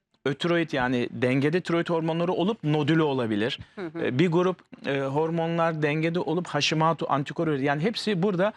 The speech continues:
Speaker 1: e, tiroidde ben şöyle yaparım. Komplike bir durum varsa mutlaka, e, bir endokrinoloji uzmanı veya tiroid doktoruna gönderip, e, durum saptaması yapmak lazım.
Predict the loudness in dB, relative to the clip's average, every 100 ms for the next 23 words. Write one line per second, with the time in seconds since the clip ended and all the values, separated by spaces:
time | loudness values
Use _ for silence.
0 | _ _ _ -4 -2 -4 -4 -4 -2 -2
1 | -2 0 0 0 0 -2 -4 -6 -8 _
2 | _ -6 -2 0 0 0 0 0 0 0
3 | 0 0 0 -2 -4 -4 _ _ -4 -2
4 | -2 -2 0 0 -2 -2 -2 -2 -2 -2
5 | -2 0 2 0 0 -2 0 0 0 -2
6 | -2 -4 -2 -4 -4 -2 -2 -2 -6 -4
7 | -4 -2 0 0 0 -2 -6 _ -6 -4
8 | -2 0 0 2 0 -2 -2 -2 0 -2
9 | -2 -4 -4 -2 -2 -2 -4